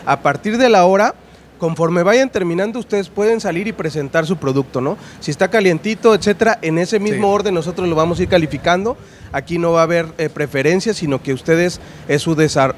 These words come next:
Speaker 1: su habilidad, este, su calidad,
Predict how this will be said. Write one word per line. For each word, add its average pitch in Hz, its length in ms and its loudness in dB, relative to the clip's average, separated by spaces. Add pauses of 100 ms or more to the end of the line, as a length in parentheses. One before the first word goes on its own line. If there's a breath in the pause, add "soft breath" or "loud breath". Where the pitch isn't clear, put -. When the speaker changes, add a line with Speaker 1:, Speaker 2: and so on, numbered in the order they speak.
Speaker 1:
su 147 140 0
habilidad, 135 560 2 (480)
este, 127 580 -6
su 127 180 -8
calidad, 139 520 0